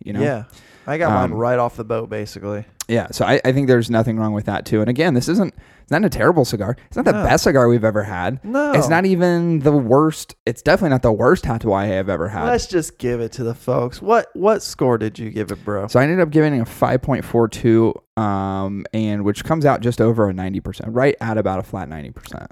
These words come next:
Speaker 2: I gave it a five point three three, which is an eighty-eight point nine, which is basically an eighty-nine percent.
Speaker 1: Yeah, so we're averaging out about an eighty-nine, eighty-nine percent.
Speaker 2: Yeah.
Speaker 1: Yeah. I think honestly, um, when I was, when I was so happy about just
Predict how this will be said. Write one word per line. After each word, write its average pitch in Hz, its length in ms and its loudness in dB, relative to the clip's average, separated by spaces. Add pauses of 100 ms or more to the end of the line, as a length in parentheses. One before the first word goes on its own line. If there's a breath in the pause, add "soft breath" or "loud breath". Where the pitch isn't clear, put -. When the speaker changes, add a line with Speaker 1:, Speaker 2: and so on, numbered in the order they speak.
Speaker 2:
I 165 180 -4
gave 175 260 0
it 156 60 0
a 139 60 0
five 131 400 -4
point 123 300 -6
three 123 260 -4
three, 120 300 -4
which 117 220 -2
is 104 100 -8
an 110 100 -12 (100)
eighty-eight 120 500 -4
point 113 220 -10
nine, 98 260 -8
which 98 100 -10
is - 80 -20
basically 104 320 -6
an - 60 -10
eighty-nine 90 440 -10
percent. - 320 -12
Speaker 1:
Yeah, 107 160 0
so 120 160 0
we're 120 80 4
averaging 113 380 2
out 92 180 -4
about 85 160 -8
an 85 80 -8
eighty-nine, 65 380 -10
eighty-nine - 400 -6
percent. - 260 -10 (400)
Speaker 2:
Yeah. 110 80 -4
Speaker 1:
Yeah. 78 180 -8 (320 soft breath)
I 135 120 0
think 202 200 -2
honestly, 131 680 0
um, 95 460 -4 (320)
when 113 220 0
I 104 120 -2
was, 98 300 -4
when 110 180 -6
I 87 80 -4
was 92 100 -10
so - 560 2
happy 117 400 0
about 104 320 0
just - 400 -4